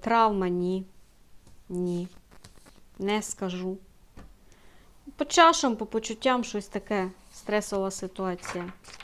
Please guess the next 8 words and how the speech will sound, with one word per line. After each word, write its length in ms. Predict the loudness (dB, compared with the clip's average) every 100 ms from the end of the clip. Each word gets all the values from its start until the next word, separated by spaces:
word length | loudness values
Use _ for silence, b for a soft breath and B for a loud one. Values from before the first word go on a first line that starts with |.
| -18 -12
Більш 260 | -8 -8 -6
нічого. 480 | -8 -6 -8 -8 -12 -18 -20 -20 B B B B B
Лівий 280 | 6 10 10
берег 340 | 10 8 6 2
міста 320 | -2 -2 -2
Запоріжжя. 680 | 0 0 0 0 -2 -6 -10 -12 -12 -12 -14 -20 -20 -20 -20 -20 -20 -20 -20 -20 -20 -20 -8
Приватний 460 | 0 4 4 2 -4
сектор. 460 | -4 -6 -8 -14